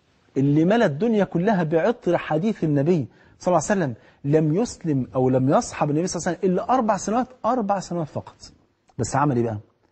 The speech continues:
خد بقى الموضوع بجد. زي ما بقول لك، لما تلتزم التزم بجد، مش مجرد بقى لحية وطوب وخلاص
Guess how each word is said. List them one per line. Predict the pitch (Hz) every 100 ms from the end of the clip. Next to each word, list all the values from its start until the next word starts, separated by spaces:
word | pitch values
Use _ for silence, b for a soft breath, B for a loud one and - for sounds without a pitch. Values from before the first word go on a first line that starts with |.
| _ _ _ _ _
خد | 135 120
بقى | 139
الموضوع | 117 110 123
بجد. | 120 131 147 - - _ _ _ _ _ -
زي | 170
ما | 208
بقول | 135 143
لك، | 107 -
لما | 202 180
تلتزم | - 104 180 156 165 -
التزم | 160 123 143 113 110
بجد، | 98 87 - - _ b b b b
مش | 226 160
مجرد | 139 170 120
بقى | 147 127 b b b
لحية | 135 143 165 - 139 143 B B
وطوب | 139 143 156 160 160 143
وخلاص | 143 - 143 151 170 165